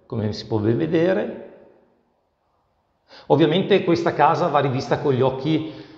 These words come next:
di un progetto di ristrutturazione integrale. Apriamo la finestra e questo è quello che possiamo ammirare dalla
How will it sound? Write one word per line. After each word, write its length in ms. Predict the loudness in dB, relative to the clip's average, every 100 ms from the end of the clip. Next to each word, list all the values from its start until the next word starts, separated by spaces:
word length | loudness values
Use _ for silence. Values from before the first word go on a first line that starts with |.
| -20 -12
di 440 | -4 2 2 0 -6 -8
un 140 | -4 -2
progetto 520 | 0 2 2 2 0
di 120 | -2
ristrutturazione 800 | -2 -2 -6 -2 -2 -2 -2 0
integrale. 840 | 2 0 0 2 0 -4 -6 -12 -18 -20 -20 _ _ _ _ _ _ _ _ _
Apriamo 800 | -4 -4 2 4 4 2 -2 -4
la 100 | -6
finestra 920 | -6 -6 -4 -4 -6 -8 -8 -8 -12 -18 -20 -20 -20 -20 -20 -20 -20 -20 -20 -20 -20 -20 -14 -4
e 120 | 2
questo 260 | 2 0
è 40 | -2
quello 160 | 0
che 80 | 0
possiamo 320 | -2 -2 0
ammirare 560 | 0 2 0 2 0 0
dalla 460 | 2 2 2 -2